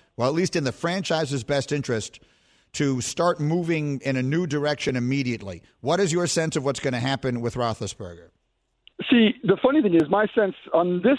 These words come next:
Speaker 2: one, if, if I was, uh, if I was a gambling man, I would think that Roethlisberger is the week one starter in Pittsburgh. I, look, to me, I don't know if stubborn is the right word, but,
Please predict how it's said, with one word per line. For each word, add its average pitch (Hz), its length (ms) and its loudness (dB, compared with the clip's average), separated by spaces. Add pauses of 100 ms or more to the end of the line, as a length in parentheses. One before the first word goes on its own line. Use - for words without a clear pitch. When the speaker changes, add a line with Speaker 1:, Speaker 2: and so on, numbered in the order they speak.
Speaker 2:
one, 147 460 2 (240)
if, 170 160 4 (160)
if 175 160 4
I 175 160 4
was, 156 180 0 (100)
uh, 143 440 6
if - 100 0
I 190 60 4
was 165 120 0
a 151 40 -10
gambling 151 360 2
man, 151 160 4
I 175 160 2
would 285 200 0
think 202 160 -2
that 175 120 2
Roethlisberger 151 680 2
is 120 60 -12
the 127 120 -4
week 135 160 -2
one 120 180 -4 (120)
starter 117 240 2 (240)
in 123 100 2
Pittsburgh. - 460 0 (200)
I, 190 140 2
look, 214 200 6 (760)
to 262 100 6
me, 262 600 6 (500)
I - 60 2
don't 349 120 4
know 311 120 4
if - 80 -2 (100)
stubborn 214 400 2
is 196 160 0
the 190 80 4
right 180 220 4
word, 190 360 4
but, - 160 4